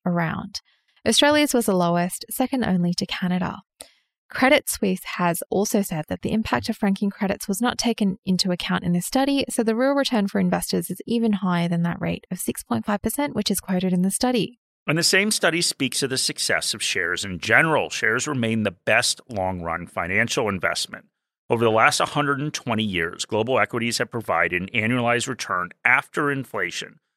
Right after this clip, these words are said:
Speaker 2: of five point two percent. We go back to just looking at the Aussie stock market since nineteen hundred.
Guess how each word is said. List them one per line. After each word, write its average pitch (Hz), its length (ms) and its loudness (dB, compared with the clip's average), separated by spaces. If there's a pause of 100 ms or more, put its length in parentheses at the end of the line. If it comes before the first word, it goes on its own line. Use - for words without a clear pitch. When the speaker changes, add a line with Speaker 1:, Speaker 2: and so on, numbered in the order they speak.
(120)
Speaker 2:
of - 140 -2
five 107 340 2
point - 360 -6
two 101 160 -4
percent. - 500 0 (540)
We 135 60 -2
go 135 140 6
back 151 160 6
to 160 100 -2
just 127 160 -2
looking 143 220 0
at 123 60 -4
the 131 180 0
Aussie 123 340 2
stock 123 320 0
market 131 420 0
since 120 220 -4
nineteen 120 400 -2
hundred. 123 460 0